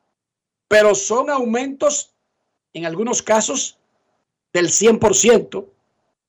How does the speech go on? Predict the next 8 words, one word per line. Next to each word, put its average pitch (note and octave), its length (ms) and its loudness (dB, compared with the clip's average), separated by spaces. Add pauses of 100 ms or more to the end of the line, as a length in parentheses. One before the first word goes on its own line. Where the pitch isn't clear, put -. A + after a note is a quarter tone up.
(260)
en D#3+ 140 -4
otros G3+ 340 0
casos, G#3 520 0
cerca A3+ 420 0
del F#3 120 -2
cien F#3+ 280 2
por E3+ 160 -4
ciento. D3+ 440 -8